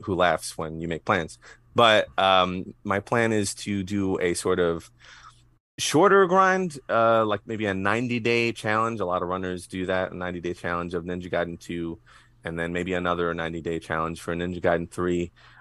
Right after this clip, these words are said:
Uh, I don't think that I'd be interested in a world record grind for either of those games, um, but I would like to have experiences with them. And then, actually, I won't,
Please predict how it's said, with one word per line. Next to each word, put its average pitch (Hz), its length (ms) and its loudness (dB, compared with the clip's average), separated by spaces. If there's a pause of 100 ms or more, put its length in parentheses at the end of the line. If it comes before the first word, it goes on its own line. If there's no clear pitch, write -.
(140)
Uh, 82 320 -2
I - 60 0
don't 107 260 4
think 101 220 0
that 90 180 4
I'd 87 200 2
be 90 120 -2
interested 87 460 -2
in 87 100 2
a 82 80 2
world 92 600 4
record 90 400 0
grind 90 320 0
for 80 160 -4
either 104 340 6
of 87 140 2
those 87 240 -2
games, 85 560 -8 (400)
um, 85 240 2
but 87 240 2
I 90 100 4
would 95 280 2
like 92 260 0
to 82 400 -6 (840)
have 101 260 2
experiences 101 800 0
with 82 160 -4
them. 85 300 -6 (420)
And 85 160 -10
then, 92 460 0
actually, 90 520 0
I 85 60 6
won't, 123 340 4